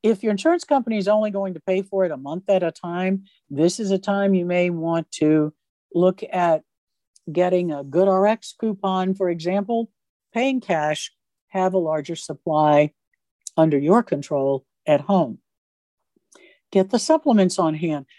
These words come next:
I can't tell you how often it happens in my practice. Somebody calls and says,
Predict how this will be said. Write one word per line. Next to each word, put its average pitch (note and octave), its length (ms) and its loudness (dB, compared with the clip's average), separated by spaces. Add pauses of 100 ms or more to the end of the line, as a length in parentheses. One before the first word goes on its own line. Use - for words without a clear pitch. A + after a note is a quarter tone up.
(140)
I G3 60 -4
can't B3+ 240 4
tell C4+ 200 6
you C#4+ 160 2
how B3 200 0
often G#3 320 2
it F#3 100 -2
happens F#3+ 380 -4
in F3 100 -2
my E3 140 -6
practice. E3 500 -4
Somebody F#3+ 320 2
calls G3+ 440 2
and E3+ 120 -6
says, F3+ 260 2